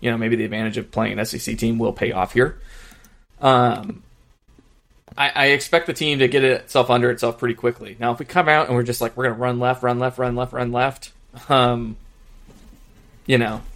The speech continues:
the boo birds might start earlier than expected, I guess.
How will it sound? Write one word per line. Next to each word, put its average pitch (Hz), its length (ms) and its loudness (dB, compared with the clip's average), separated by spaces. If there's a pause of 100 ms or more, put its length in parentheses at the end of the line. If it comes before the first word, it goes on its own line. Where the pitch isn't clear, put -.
(140)
the 131 80 0
boo 147 180 2
birds 120 360 2
might 113 240 -4
start 113 420 -2 (140)
earlier 123 360 2
than 113 160 -6
expected, 104 520 -8
I 98 60 -10
guess. - 420 -14